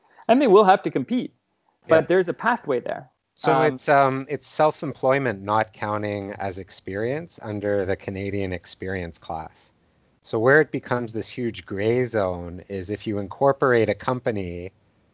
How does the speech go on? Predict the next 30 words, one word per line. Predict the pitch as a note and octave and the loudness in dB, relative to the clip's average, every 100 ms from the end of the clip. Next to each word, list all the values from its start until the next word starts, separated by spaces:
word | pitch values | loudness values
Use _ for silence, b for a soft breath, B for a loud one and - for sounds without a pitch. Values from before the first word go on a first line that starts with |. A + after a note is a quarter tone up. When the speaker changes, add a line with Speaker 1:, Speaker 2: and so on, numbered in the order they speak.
| _ _ _ - | _ _ _ -8
Speaker 2:
and | A2 F#2+ | -8 -6
work | F#2 A2+ A#2+ - | 0 2 2 -4
for | - A#2 G#2+ G2+ F#2+ F#2 - _ _ _ _ _ | -4 0 2 2 2 -2 -8 _ _ _ _ _
the | G2+ | -8
company | - B2+ B2 A2+ | -4 -4 -2 -2
that | G#2+ | -2
you | A2 G#2 | -2 -4
incorporated, | F#2 - D3 - A#2+ G2 F2+ F#2 F#2 - _ _ _ _ _ | -6 0 2 2 0 0 -2 -6 -8 -14 _ _ _ _ _
are | - A#2 | 0 2
you | A#2+ A2+ A2+ G#2+ G2+ | 2 2 0 0 -2
self-employed? | - - A2 A2 G2 - - _ _ _ _ _ _ G#2 G2 F2 - B2+ B2 G2+ E2 F#2 A#2 _ _ _ _ _ _ | -6 0 2 2 -2 -6 -20 _ _ _ _ _ _ -10 -10 -12 -6 2 4 4 0 -8 -12 _ _ _ _ _ _
The | A#2+ | 4
I | C#3 | 6
R | D3+ | 6
C | C#3 C#3+ | 4 -4
C | B2+ C3 | -8 -4
website | A2 A2 - G2+ F2+ | 0 0 -2 -8 -8
has | E2 _ | -12 _
pages | - A2 A#2+ A#2 G2+ F2 F2 | -18 -8 -4 -4 -6 -10 -12
now | E2+ E2+ | -12 -12
of | D#2+ | -10
guidance | F2 F2 F#2+ G#2 G2+ | -4 -2 -2 -6 -6
on | A2+ G#2+ | -6 -4
this, | A#2 E3 - | -4 -6 -6
and | F2+ E2 | -10 -8
basically | G2+ G2+ - G2 | -8 -8 -8 -8
the | F2+ | -6
answer | F#2 - F2+ | -8 -8 -12
is | D#2 | -10
maybe. | E2+ F#2 E2 D#2+ | -8 -8 -10 -14